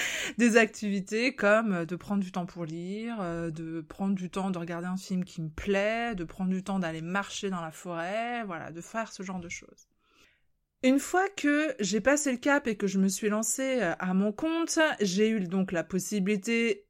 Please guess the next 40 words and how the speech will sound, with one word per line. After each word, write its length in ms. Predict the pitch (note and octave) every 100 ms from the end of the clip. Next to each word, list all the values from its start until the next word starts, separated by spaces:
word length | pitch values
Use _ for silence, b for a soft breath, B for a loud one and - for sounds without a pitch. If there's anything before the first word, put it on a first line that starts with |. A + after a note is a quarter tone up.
| -
d'abord 800 | F3 E3+ G3+ F#3 G#3 G#3 G#3 G3+
d'apprendre 1000 | F3 F#3+ F3 - - - G3+ C4 E4 D#4
à 120 | B3
gérer 240 | G3+ F#3
mon 180 | F#3 G3+
temps. 380 | A#3 D#4 D#4+ E4
Ça 160 | D#4+ F3
a 80 |
été 240 | D#3+ F#3 F#3+
un 220 | E3+ D#3+
gros, 380 | D#3+ E3 F3 D#3+
euh, 60 | - - B B
un 160 | F#3 G3
gros 200 | F#3+ B3
processus 540 | - G3 G3 F#3+ G#3+
d'apprentissage. 1000 | F#3 F3+ F#3 F3+ - - B3+ C#4+ D#4+ A#3 G#3 B B
Et 320 | G3+ A#3+ C4 - - -
bon, 240 | G#3 G3
voilà, 280 | F#3 A3 G#3
à 120 | -
force 400 | F#3+ A#3+ A#3+ -
de 340 | G#3 F3+ F#3+ F3+
travailler 540 | - - A3+ G#3+ G#3
sur 180 | G3+ G3+
ce 140 | -
sujet, 540 | F#3+ - G3 G#3+ B3 B3+
j'ai 120 | G#3
réussi 340 | G3 G3 G3
à 100 | G#3
trouver 220 | G3 - F#3+
mon 180 | F3+ E3+
organisation. 640 | E3 E3+ F3 G3+ G#3 D4 D#4
Et 100 | G3
donc, 200 | F#3+ B3+
j'ai 160 | B3+ G#3+
eu 120 | A#3
le 120 | G#3+
sentiment 600 | G3 B3 B3 - A3 D4
d'avoir, 500 | C#4+ G3+ F#3+ A#3+ C4+
euh, 80 | A3